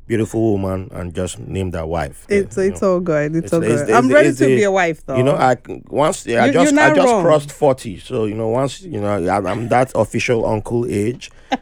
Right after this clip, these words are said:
Speaker 1: So once we see
Speaker 2: <laughs>
Speaker 1: any, any beautiful person, we're just gonna be like, "Ah, you know, and, uh, wife,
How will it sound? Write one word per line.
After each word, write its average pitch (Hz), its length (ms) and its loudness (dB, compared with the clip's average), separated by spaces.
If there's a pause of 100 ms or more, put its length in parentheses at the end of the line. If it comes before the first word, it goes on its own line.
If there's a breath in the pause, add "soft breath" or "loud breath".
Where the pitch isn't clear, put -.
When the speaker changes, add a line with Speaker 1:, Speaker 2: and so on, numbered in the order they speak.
Speaker 1:
So 107 280 0
once 120 240 0
we 123 100 0
see 117 520 -2 (140)
Speaker 2:
<laughs> - 160 -14
Speaker 1:
any, 113 520 -2
any 131 320 0
beautiful 117 540 0
person, 110 420 0
we're 98 80 -4
just 120 220 -2
gonna 113 120 -2
be 101 100 -6
like, 107 140 -2
"Ah, 294 200 2 (100)
you - 140 -12
know, 269 180 0
and, - 320 -6
uh, 123 240 0
wife, - 420 0